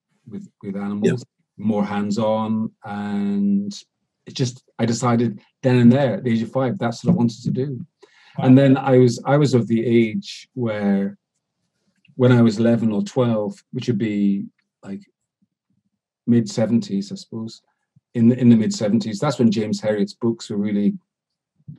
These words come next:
Speaker 2: They were
Speaker 1: peaking.
Speaker 2: big then, weren't they?
Speaker 1: They were big, and the, and the, the, the B B C original Creatures of Small series came out. So
Speaker 3: Mm.
Speaker 1: his, his nostalgic writing and, you know, his beautiful language and, and,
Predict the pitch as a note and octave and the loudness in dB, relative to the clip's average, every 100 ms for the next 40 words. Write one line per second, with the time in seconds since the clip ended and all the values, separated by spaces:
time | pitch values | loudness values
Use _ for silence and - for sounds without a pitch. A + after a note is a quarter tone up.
0 | _ - B2+ G#2+ G2 A2 F#2 F2 F2 F#2+ | _ 0 2 4 2 0 -2 -2 -2 -2
1 | G2+ G2+ E2+ E3 C#3+ D#3 D3 B2+ B2+ B2 | -4 -6 -2 0 2 4 4 6 6 6
2 | C3 A#2+ B2 - A#2+ A#2+ A#2 A2 G#2 A2+ | 4 2 2 -2 0 4 4 2 -4 -4
3 | A2+ A#2 A2+ - A2 G#2 G#2 - A#2 B2 | 0 2 0 -2 -4 -4 -8 -8 0 2
4 | A#2 A2+ G#2+ G#2 G2+ B2+ A#2 G#2+ G#2 - | 2 0 0 -2 -4 -6 -6 -8 -8 -2
5 | A2+ G2+ A2+ G#2+ G2+ A#2 G#2+ G#2+ - A#2+ | -2 -2 -6 -6 -6 -6 -6 -8 -8 -6
6 | G#2 - - _ C3 A#2 D#3 D#3 - D#3 | -6 -10 -20 _ -20 -8 -2 -2 0 0
7 | D3+ D3 A#2 C#3 C#3 C#3 B2+ A#2 A2+ A#2 | 2 2 2 2 2 2 2 -2 -2 -2
8 | A2+ B2 B2 A2+ G2+ G2+ G2 - A2+ G#2 | 0 0 -2 -4 -2 -2 -2 -2 -4 -4
9 | G#2 C3 C3+ A#2 A2+ A2 C3 B2+ A2+ G#2+ | -2 0 2 0 -2 0 2 2 0 -6
10 | - G2+ - - _ _ A#3 _ _ G#2+ | -10 -4 -4 -6 _ _ -20 _ _ -16
11 | G#2+ | -12